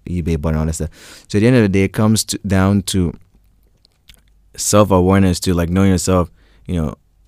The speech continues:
is college useful for me? S-, the things that I'm trying to accomplish in my life, does a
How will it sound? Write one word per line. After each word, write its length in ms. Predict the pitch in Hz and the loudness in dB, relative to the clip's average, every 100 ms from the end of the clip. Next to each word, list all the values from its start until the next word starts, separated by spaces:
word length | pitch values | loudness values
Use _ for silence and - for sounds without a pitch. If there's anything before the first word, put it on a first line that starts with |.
| _ _ | _ _
is 140 | 98 - | -6 -2
college 320 | 110 107 98 | 2 2 2
useful 240 | 101 - | 0 -2
for 180 | 98 95 | 0 2
me? 180 | 92 90 | 2 0
S-, 120 | - - _ _ _ _ | -2 -12 _ _ _ _
the 100 | 95 | -4
things 180 | 87 107 | 0 2
that 80 | 107 | 4
I'm 80 | 95 | 2
trying 160 | 107 | 2
to 40 | 98 | 0
accomplish 340 | - 95 92 | 0 -2 -2
in 120 | 98 90 | -2 -2
my 100 | 87 | 0
life, 260 | 90 90 - _ _ _ _ _ _ _ _ _ _ _ _ - 90 | 0 -2 -6 _ _ _ _ _ _ _ _ _ _ _ _ -16 -4
does 260 | 98 95 | 0 0
a 100 | - | 0